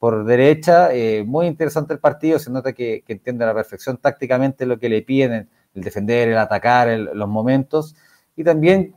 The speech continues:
Berizzo tiene que ahí tener una carta en una posición que la selección chilena no le sobra. Está Guillermo Soto,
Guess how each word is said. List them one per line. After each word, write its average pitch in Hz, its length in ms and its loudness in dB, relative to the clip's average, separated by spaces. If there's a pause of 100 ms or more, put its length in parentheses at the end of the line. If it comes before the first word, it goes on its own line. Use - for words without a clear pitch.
(120)
Berizzo 165 420 0
tiene 170 200 -2
que 156 60 0
ahí 160 160 2
tener 160 240 2
una 151 160 4
carta 160 420 6
en 156 80 2
una 156 160 2
posición 151 500 -2
que 131 440 2
la 101 120 -8
selección 110 380 -8
chilena 120 340 -4
no 117 140 -4
le 101 80 -4
sobra. 180 300 2
Está 123 400 0
Guillermo 117 380 -2
Soto, 160 480 -4